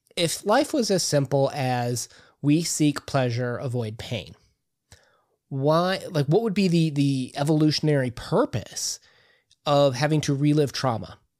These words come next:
right? Now, in your, in, in, like, a Christian interpretation of it, the, the idea of guilt is meant to be kind of, like, perhaps, like, that, that push towards choosing better options or to come clean and confess, perhaps.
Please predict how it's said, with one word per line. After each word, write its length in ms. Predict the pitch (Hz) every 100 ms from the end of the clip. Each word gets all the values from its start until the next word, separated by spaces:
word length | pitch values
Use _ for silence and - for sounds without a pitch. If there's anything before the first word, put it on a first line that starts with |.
| _ -
right? 280 | 117 117 - - -
Now, 240 | 147 147 143
in 200 | - 151
your, 460 | 151 143 135 131 -
in, 200 | 156 139
in, 240 | 147 131
like, 160 | 131 123
a 60 |
Christian 580 | 120 294 - 151 131 123 -
interpretation 760 | 180 - 139 123 180 - 151
of 140 | 131 123
it, 160 | 117 _ _ _ -
the, 320 | 135 127 117
the 100 | 123
idea 360 | 101 147 147 156
of 140 | 131
guilt 360 | 117 143 165 - _ -
is 300 | 139 127 135
meant 200 | 139 131
to 60 |
be 140 | 131 127
kind 220 | 139 131
of, 80 | 123
like, 140 | 120
perhaps, 400 | 123 - 131 -
like, 160 | 127 127
that, 300 | 120 - -
that 160 | 127 143 - _ -
push 420 | - 143 - -
towards 440 | - 135 127 117
choosing 420 | - 143 123 120
better 280 | 117 123 113
options 640 | 113 113 - 107 101 104 -
or 160 | 123
to 160 | 120 120
come 240 | - 120
clean 480 | 113 - 120 110 104
and 120 | 98
confess, 460 | 104 110 - 104 -
perhaps. 640 | - 90 110 - - -